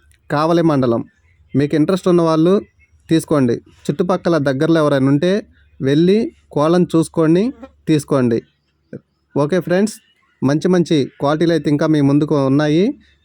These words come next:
వీడియో స్కిప్ చేయకుండా చూడండి. కొత్తగా మన ఛానల్ చూస్తున్న వాళ్ళు సబ్స్క్రైబ్ చేసుకోండి. అలాగే మన WhatsApp గ్రూప్ లింకు కింద కామెంట్ బాక్స్లో ఉంది. ఎవరికైనా ఇంట్రెస్ట్ ఉంటే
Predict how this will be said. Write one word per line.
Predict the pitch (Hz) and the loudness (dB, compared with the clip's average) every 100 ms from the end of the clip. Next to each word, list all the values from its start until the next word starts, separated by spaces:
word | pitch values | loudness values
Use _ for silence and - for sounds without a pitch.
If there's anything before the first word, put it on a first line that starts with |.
| - | -2
వీడియో | 143 175 151 - - - - - | 0 0 -2 -4 -20 -20 -20 -18
స్కిప్ | - 160 - | -6 -6 -2
చేయకుండా | 190 175 170 180 233 - _ _ | -4 0 0 0 -2 -8 _ _
చూడండి. | - 160 143 120 - _ _ _ _ _ _ _ _ - | -2 0 0 0 -4 _ _ _ _ _ _ _ _ -8
కొత్తగా | 143 175 180 | -4 -2 0
మన | 160 143 | -2 -2
ఛానల్ | 151 160 | -2 -2
చూస్తున్న | 147 - 151 | -2 -2 -2
వాళ్ళు | 147 165 214 _ _ _ | 0 -2 -4 _ _ _
సబ్స్క్రైబ్ | - 147 - 180 156 | -6 -6 -4 -4 -2
చేసుకోండి. | 147 131 131 120 113 _ _ 135 | -4 -4 -2 -2 -4 _ _ -4
అలాగే | 139 151 190 262 _ _ - | -4 -2 -4 -6 _ _ -6
మన | 135 131 | -2 0
WhatsApp | 156 - 185 160 | -2 -2 -4 -2
గ్రూప్ | 165 160 | -4 -2
లింకు | 160 147 180 233 - _ _ - | -4 -2 -2 -4 -8 _ _ -4
కింద | 156 170 | -2 0
కామెంట్ | 156 160 175 160 | 0 0 0 -2
బాక్స్లో | 147 151 147 | -4 -2 -2
ఉంది. | 143 160 220 269 _ _ - | 0 0 -4 -8 _ _ -2
ఎవరికైనా | 131 147 151 147 | -2 0 -2 -2
ఇంట్రెస్ట్ | 151 180 - | -2 -2 -2
ఉంటే | 156 185 | -2 -2